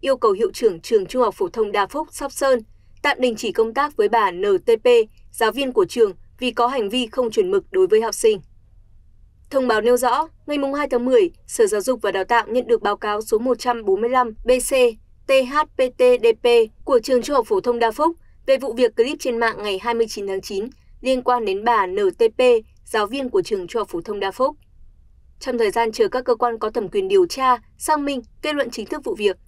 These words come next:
Sở Giáo dục và Đào tạo yêu cầu hiệu trưởng trường Trung học phổ thông Đa Phúc tạm đình chỉ công tác giảng dạy, công tác chủ nhiệm lớp và công tác tư vấn tâm lý học đường với bà N T P theo quy định, bố trí giáo viên thay thế, đảm bảo quy định hiện hành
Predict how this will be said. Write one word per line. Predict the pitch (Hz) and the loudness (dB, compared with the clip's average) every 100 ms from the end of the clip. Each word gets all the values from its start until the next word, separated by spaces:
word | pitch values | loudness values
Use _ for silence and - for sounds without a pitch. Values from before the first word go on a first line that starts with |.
| _ - _ | _ -20 _
Sở | - 277 | -2 0
Giáo | 247 | 2
dục | 247 302 | 2 0
và | 247 | -2
Đào | 214 202 | -2 0
tạo | 220 - | 0 2
yêu | 226 220 | 0 0
cầu | 220 196 170 - - _ | 2 2 0 -6 -20 _
hiệu | 277 | -6
trưởng | 220 247 185 | 0 0 0
trường | 220 196 | -2 -2
Trung | 247 226 | 0 -2
học | - | 0
phổ | 185 | -6
thông | 220 208 | -4 -4
Đa | 196 | -4
Phúc | 285 330 - - - | -2 -2 -2 -14 -6
tạm | 277 254 | -4 0
đình | 247 | -2
chỉ | 220 214 | -2 -4
công | 220 220 | -2 -2
tác | 262 269 | -4 -4
giảng | 220 180 | -6 -2
dạy, | 220 - - - - | -2 -2 -8 -8 0
công | 240 | 0
tác | 247 269 | 0 -4
chủ | 233 | -4
nhiệm | 190 202 | -4 -2
lớp | 226 311 - - - | 0 -2 -4 -18 -6
và | 254 | -2
công | 262 294 | -2 0
tác | 302 339 - | 0 0 -2
tư | 277 | -8
vấn | 240 214 208 | -2 -2 0
tâm | 233 | -2
lý | 208 233 | 0 0
học | 226 | -2
đường | 214 202 170 - - | 0 0 -2 -14 -2
với | 233 226 | 2 4
bà | 247 247 202 | 4 2 0
N | 202 214 196 | -2 -2 2
T | 240 233 | 0 2
P | 247 226 | 2 2
theo | 226 | 0
quy | 226 | 0
định, | 220 233 - - _ _ - | 0 0 -6 -20 _ _ -2
bố | 269 | 0
trí | 262 262 | 0 -2
giáo | 262 | -2
viên | 262 277 | 0 -4
thay | 269 254 | -4 2
thế, | 214 240 - - | 4 4 0 -4
đảm | 233 196 | -2 0
bảo | 180 | -2
quy | 240 | -2
định | 226 226 | -4 -2
hiện | 220 | -4
hành | 220 202 | -4 -6